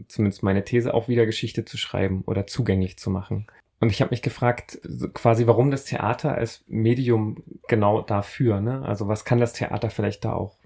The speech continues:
leisten? Also was, was, was für Möglichkeiten bringt Theater mit, um Geschichten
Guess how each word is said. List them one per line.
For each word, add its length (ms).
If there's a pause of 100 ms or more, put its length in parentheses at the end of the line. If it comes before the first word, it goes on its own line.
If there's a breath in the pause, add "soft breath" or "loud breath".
(460)
leisten? 600
Also 180
was, 300 (640 loud breath)
was, 360
was 220
für 100
Möglichkeiten 600
bringt 220
Theater 440
mit, 340
um 360 (460 soft breath)
Geschichten 840